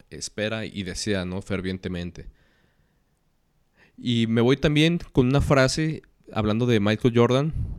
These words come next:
Algunas personas quieren que algo ocurra, otras sueñan co-, con que pasará, otras hacen que suceda.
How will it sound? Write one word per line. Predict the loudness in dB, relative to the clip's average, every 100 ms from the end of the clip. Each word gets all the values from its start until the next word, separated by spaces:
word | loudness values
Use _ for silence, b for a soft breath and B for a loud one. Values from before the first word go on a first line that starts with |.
| -6
Algunas | -2 0 2 2
personas | 2 2 -2 -2
quieren | 0 2 0
que | -2 0
algo | 0 0 0 -2 -4
ocurra, | -6 2 4 4 0 _ b b b b
otras | -2 0 0
sueñan | 0 0 -2
co-, | -4 -10 -16 _
con | -8 -4
que | -4
pasará, | -4 -4 0 0 -2 -6 _ _ _ _ _ _
otras | 0 2 0
hacen | -2 -2 -4
que | -6
suceda. | -4 -2 -2 -4